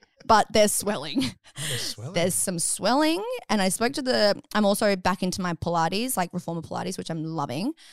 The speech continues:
Speaker 1: Um, I spoke to the Pilates instructor about it. I was like, "Babe,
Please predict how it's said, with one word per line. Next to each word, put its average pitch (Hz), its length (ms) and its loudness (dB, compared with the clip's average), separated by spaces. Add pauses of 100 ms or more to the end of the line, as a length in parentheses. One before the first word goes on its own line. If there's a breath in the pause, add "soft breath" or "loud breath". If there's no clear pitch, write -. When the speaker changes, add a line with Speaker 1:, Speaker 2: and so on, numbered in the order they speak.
(320 loud breath)
Speaker 1:
Um, 180 680 2 (140)
I 196 40 -14
spoke 202 200 0
to 240 80 -8
the 226 80 0
Pilates 175 340 2
instructor 180 360 0
about 165 200 -2
it. 160 80 -4
I 160 60 -4
was 160 120 -8
like, - 160 -14
"Babe, 170 280 -6